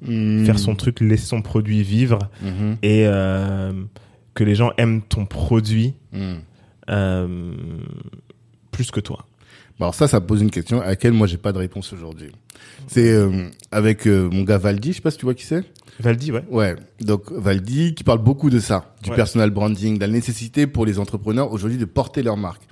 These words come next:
Speaker 2: Mhm.
Speaker 1: Et sa thèse, c'est de dire que aujourd'hui, plus que jamais, que avant, c'était pas nécessaire, mais que aujourd'hui, c'est indispensable lorsque tu lances un produit, d'incarner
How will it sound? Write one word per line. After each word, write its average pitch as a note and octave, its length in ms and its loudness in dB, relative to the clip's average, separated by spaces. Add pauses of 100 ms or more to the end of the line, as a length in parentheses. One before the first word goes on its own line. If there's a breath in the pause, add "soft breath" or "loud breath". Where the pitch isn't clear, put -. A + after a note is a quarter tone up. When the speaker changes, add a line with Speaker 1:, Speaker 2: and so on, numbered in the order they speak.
(100)
Speaker 2:
Mhm. A2+ 80 -4 (180)
Speaker 1:
Et G#2+ 60 -6
sa A2+ 160 0
thèse, D#3+ 380 2
c'est A2+ 120 -4
de G#2 120 2
dire C#3 340 -4
que D3 320 2
aujourd'hui, D#3+ 540 2
plus G#3+ 280 -8
que G3 120 -4
jamais, C3 380 -4 (340)
que F2+ 300 -8 (160)
avant, A2+ 240 -8
c'était C#3+ 140 -8
pas E3+ 220 -4
nécessaire, C3+ 640 -4 (300 soft breath)
mais G2+ 120 -4
que F3+ 400 4 (340)
aujourd'hui, D3+ 320 -2
c'est G2+ 380 2 (200)
indispensable D3+ 680 -2
lorsque A2+ 220 -4
tu G#2 120 -12
lances B2+ 240 -2
un A#2 60 0
produit, G#2+ 440 -4 (300 loud breath)
d'incarner D3 720 2